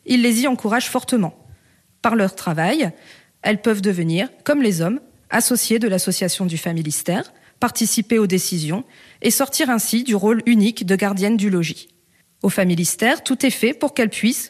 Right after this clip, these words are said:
tout comme leur époux, s'émanciper par le travail.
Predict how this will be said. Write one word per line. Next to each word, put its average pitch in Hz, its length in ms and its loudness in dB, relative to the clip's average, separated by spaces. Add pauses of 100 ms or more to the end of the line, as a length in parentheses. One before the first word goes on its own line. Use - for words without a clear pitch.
(120)
tout 269 100 -2
comme 254 220 2
leur 202 140 0
époux, 185 300 -4 (380)
s'émanciper 294 680 0
par 285 160 0
le 262 100 2
travail. 175 460 -2